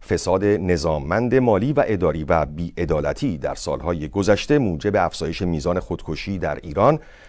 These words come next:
به ویژه در پزشکان، دانش آموزان و زندانیان شده است. و اما وقوع حوادث در محیط کار ناشی از نبود و کمبود ایمنی جان چهل و سه کارگر مرد را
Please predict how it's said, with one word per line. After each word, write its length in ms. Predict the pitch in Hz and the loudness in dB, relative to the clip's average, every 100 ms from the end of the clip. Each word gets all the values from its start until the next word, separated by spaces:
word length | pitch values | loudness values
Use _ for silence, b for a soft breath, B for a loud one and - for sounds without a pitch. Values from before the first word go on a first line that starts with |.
| - | 0
به 120 | 104 | 0
ویژه 260 | 147 98 120 | 2 0 0
در 180 | 117 | 0
پزشکان، 680 | - 104 73 65 - 120 147 b b - | -2 -4 -4 -8 4 4 4 b b 0
دانش 320 | 101 80 69 - | 2 4 2 -6
آموزان 540 | 65 69 78 95 107 | -8 -6 -4 -4 -2
و 220 | 76 82 92 b b | -2 -4 -4 b b
زندانیان 680 | - 92 71 67 67 85 65 | -6 -4 -2 -6 -4 -4 -4
شده 240 | - - | -12 -16
است. 360 | - - - - - - - - - - - - - b b b b b b - | -16 -16 -16 -18 -20 -20 -20 -20 -20 -20 -20 -20 -20 b b b b b b 0
و 40 | |
اما 240 | 147 180 185 | 4 6 6
وقوع 540 | 123 135 151 156 156 | 6 4 6 8 8
حوادث 680 | 139 117 110 101 135 104 - | 6 4 4 6 4 0 -4
در 180 | - 110 | -2 0
محیط 460 | 110 107 90 104 107 | 0 -2 -2 -4 -4
کار 520 | - - 113 104 - - | -4 0 6 6 4 -4
ناشی 340 | 92 85 104 | -4 -4 -2
از 280 | 95 90 95 | -2 -4 -6
نبود 480 | 90 87 95 104 - | -2 -2 -2 -4 -4
و 100 | 87 | -8
کمبود 520 | - 92 80 76 139 | -6 -4 -4 -4 -2
ایمنی 420 | 143 107 92 92 | -2 0 -2 -2
جان 300 | 113 101 117 120 B B | 0 0 0 -2 B B
چهل 340 | - 107 90 82 | -8 -2 0 0
و 60 | |
سه 200 | 82 - | -2 -2
کارگر 480 | 110 - 80 73 87 | -2 0 0 0 0
مرد 380 | 85 87 95 92 | 0 0 -2 -2
را 220 | 92 92 | -2 -4